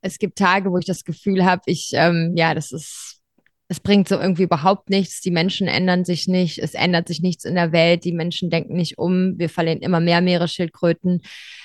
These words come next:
Dann aber wieder gibt's Tage, wo ich ein bisschen hoffnungsvoller bin und sag, „Mensch, eigentlich gibt's doch immer wieder coole Menschen, die irgendwie verstanden haben, dass endlich was geschehen muss.“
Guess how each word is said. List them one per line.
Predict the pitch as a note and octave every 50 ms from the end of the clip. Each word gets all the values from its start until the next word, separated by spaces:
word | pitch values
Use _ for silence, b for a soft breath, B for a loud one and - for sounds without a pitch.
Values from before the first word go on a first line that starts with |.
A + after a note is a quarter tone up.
| E3+ B
Dann | F#3+ G3+ A3
aber | A3+ A#3 A3 G3+
wieder | G#3+ G#3 G3+
gibt's | F3 G#3 F#3 - - -
Tage, | - G3+ F#3 F#3+ F#3+ G3 F#3
wo | E3+ F3+
ich | F#3+ - -
ein | -
bisschen | G3+ F#3+ F#3 G#3 F#3+
hoffnungsvoller | F#3+ G3+ G3 - G3+ G3+ G3 - - G3+ F#3 F#3 F#3 F#3
bin | F3 F3+ F#3 F3+
und | E3+ F3 F3
sag, | F3 F3 E3 -
„Mensch, | F#3 E3+ F3+ D#3+
eigentlich | - - G#2 E3+ F#3 F3+ F3+ D#3 -
gibt's | - F3 - -
doch | - G3 -
immer | - G3+ G3 F#3 F3+
wieder | F#3 F3+ F3+
coole | F3+ - - G#3+ G3 F#3+
Menschen, | F#3 F3+ F3 F#3 F#3+ - - G3+ F#3 F#3+
die | F3 F#3+ F#3 B2
irgendwie | A#2 D#3+ E3+ F3 D#3+ F3
verstanden | - F#3+ D#3 - - F3+ F3+ F3+ E3 E3+
haben, | F3 E3 F3+ E3+
dass | F3+ E3+ -
endlich | - - F3 E3+ F3 D3
was | F3 F3 - -
geschehen | F3+ - - F3+ E3+ E3 F3
muss.“ | F3 E3+ E3+ D#3+ - - -